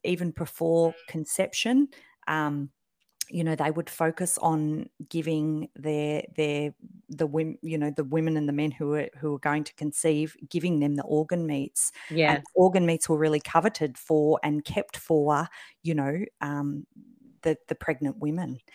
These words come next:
Speaker 1: You
Speaker 2: People
Speaker 1: know, they
Speaker 2: with
Speaker 1: knew,
Speaker 2: fertility, yeah.
Speaker 1: they knew that those, um,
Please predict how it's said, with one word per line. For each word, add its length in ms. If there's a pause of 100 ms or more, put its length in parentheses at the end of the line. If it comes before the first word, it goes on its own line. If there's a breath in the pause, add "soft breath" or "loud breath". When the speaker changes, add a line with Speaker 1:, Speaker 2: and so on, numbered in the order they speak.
(200 soft breath)
Speaker 1:
You 140
Speaker 2:
People 100
Speaker 1:
know, 140
they 80
Speaker 2:
with 100
Speaker 1:
knew, 320
Speaker 2:
fertility, 240
yeah. 340
Speaker 1:
they 140
knew 380
that 200
those, 600 (100)
um, 500